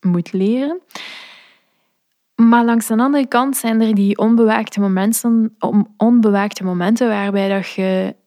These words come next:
connectie maakt met bepaalde dieren en dat je het gevoel hebt alsof dat je dat dier al kent.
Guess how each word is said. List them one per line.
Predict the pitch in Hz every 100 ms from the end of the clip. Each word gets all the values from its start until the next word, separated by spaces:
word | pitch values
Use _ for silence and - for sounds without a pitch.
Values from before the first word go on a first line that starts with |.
| _ -
connectie | 202 196 226 - 233
maakt | 202 196 -
met | 196 190
bepaalde | 170 180 180 180 180 185 - _
dieren | - 180 190 202 233 277 311 _ _ _ _ _ _ -
en | 185 214
dat | 214 202
je | 214
het | -
gevoel | 196 208 262
hebt | 233 214
alsof | 208 208 196
dat | 196
je | -
dat | 190 185
dier | 175 214 196
al | 175 180
kent. | 190 180 165 - -